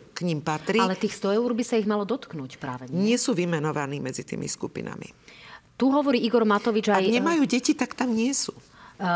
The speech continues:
Speaker 2: to má byť tá druhá kategória, čiže z
Speaker 1: Domácnosti
Speaker 2: vášho-
Speaker 1: v hmotnej núdzi?
Speaker 2: Domácnosti v
Speaker 1: To je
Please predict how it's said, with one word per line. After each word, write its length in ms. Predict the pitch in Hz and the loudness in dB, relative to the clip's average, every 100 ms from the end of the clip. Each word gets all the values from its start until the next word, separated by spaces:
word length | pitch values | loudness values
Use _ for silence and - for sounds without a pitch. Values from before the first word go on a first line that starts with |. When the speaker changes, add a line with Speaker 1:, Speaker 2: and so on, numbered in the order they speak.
| 170 - - - - - - | 0 -2 -10 -14 -16 -6 2
Speaker 2:
to 160 | 240 | 6
má 160 | 285 277 | 8 6
byť 160 | 247 - - | 2 -2 0
tá 240 | 214 202 | 2 4
druhá 480 | 185 170 214 254 240 | 2 2 4 6 4
kategória, 880 | 214 - 160 185 160 180 175 190 220 | 4 0 2 0 0 0 2 2 2
čiže 240 | - 220 | 2 4
z 0 | |
Speaker 1:
Domácnosti 560 | 208 226 196 254 - 233 | 4 4 4 4 4 2
Speaker 2:
vášho- 80 | 165 | 2
Speaker 1:
v 40 | 170 | 0
hmotnej 300 | 180 208 220 | 0 2 2
núdzi? 240 | 180 180 | 2 4
Speaker 2:
Domácnosti 420 | 208 214 214 202 | 4 4 0 0
v 60 | |
Speaker 1:
To 40 | |
je 20 | 214 | 2